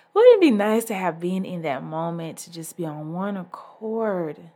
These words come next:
A moment you've been waiting for since Jesus told you it would happen.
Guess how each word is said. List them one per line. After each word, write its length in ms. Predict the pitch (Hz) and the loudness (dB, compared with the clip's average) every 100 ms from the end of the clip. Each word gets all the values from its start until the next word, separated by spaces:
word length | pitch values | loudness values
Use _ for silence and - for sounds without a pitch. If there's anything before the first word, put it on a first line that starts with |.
| _ _ 175 | _ _ -6
A 60 | |
moment 440 | 185 208 247 254 220 | 0 4 4 2 -2
you've 180 | 214 | -6
been 180 | 196 170 | -6 -4
waiting 380 | 165 185 185 180 | -2 -2 -4 -10
for 480 | 180 170 160 156 - _ _ _ | -6 -4 -4 -4 -10 _ _ _
since 300 | - 170 180 | -12 -10 -10
Jesus 380 | - 180 175 170 | -12 -12 -12 -14
told 400 | - - 180 175 | -16 -8 -8 -8
you 80 | - | -10
it 100 | - | -10
would 140 | - | -12
happen. 560 | 175 160 - - - | -10 -12 -12 -14 -16